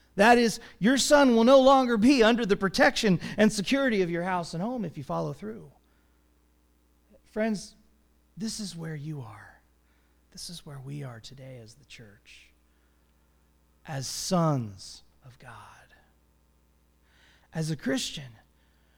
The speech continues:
you are the walking and talking house of the Holy Spirit of God. You can look at our text today and you can see a small pointer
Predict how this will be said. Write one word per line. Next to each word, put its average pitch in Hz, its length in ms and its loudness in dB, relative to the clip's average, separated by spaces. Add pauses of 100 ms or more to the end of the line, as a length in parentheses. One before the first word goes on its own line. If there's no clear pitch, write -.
(600)
you 262 180 6
are 254 100 8
the 165 80 2
walking 233 560 4
and 151 140 0
talking 190 400 0
house 175 300 -4
of 151 40 -12
the 139 80 -10
Holy 139 220 -8
Spirit 143 340 -16
of 123 120 -20
God. 113 500 -20 (1500)
You - 80 -20
can 196 120 0
look 269 160 2
at 247 60 4
our 196 100 4
text 214 400 2
today 196 260 6
and 185 80 2
you 175 60 -2
can 151 80 -4
see 196 180 -6
a 175 60 -6
small 208 340 -2
pointer 196 500 -6